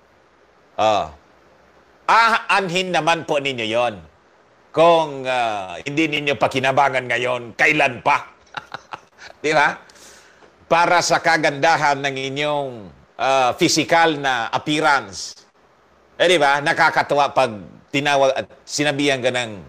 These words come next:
kakilala mo. Anya, "Mister Maravillas, parang hindi ka lang tumatanda. Ten years kitang, ah, hindi nakita.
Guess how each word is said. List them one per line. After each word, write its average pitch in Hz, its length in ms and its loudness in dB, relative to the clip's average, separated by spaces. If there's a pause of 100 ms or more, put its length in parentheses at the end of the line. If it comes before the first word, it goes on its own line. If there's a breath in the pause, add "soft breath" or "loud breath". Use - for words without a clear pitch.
(220)
kakilala 123 560 0
mo. 92 160 -12 (800 soft breath)
Anya, 143 320 0
"Mister 147 400 0
Maravillas, 139 640 0
parang 123 720 0 (160)
hindi 151 320 -2
ka 147 80 2
lang 143 400 0
tumatanda. 131 800 -2 (640)
Ten 151 280 0
years 151 280 0
kitang, 139 480 0
ah, 113 320 -2
hindi 135 240 -2
nakita. 135 640 -2